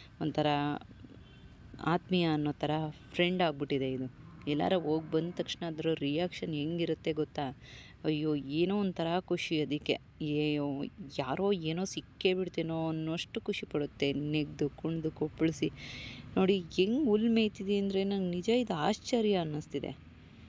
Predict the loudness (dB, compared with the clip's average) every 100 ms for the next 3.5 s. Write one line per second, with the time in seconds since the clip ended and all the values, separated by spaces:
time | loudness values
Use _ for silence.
0 | -20 -4 0 2 4 4 4 4 2 0
1 | 0 2 2 2 0 0 0 0 -2 -4
2 | -4 -2 2 4 4 4 0 0 2 -2
3 | -4 -4 -4 -4